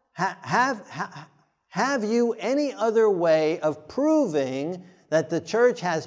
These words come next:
power to institute festivals of precept?" Right? So what proof do you have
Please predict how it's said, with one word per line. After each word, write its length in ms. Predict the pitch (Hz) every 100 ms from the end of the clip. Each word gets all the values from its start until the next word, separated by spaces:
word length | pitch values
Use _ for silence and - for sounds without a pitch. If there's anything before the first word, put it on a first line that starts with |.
| -
power 840 | - 269 294 240 139 131 165 175 - - _
to 200 | 185 190
institute 680 | 202 294 - 220 214 190 196
festivals 920 | 175 226 202 175 202 190 202 208 - - - _ - -
of 340 | 170 170 -
precept?" 680 | 254 262 - 123 - - - _ _ _ _ _ 139
Right? 180 | 214
So 120 | 190 165
what 260 | 240 -
proof 300 | 254 294 240
do 80 | 233
you 120 | 185
have 360 | 139 143 196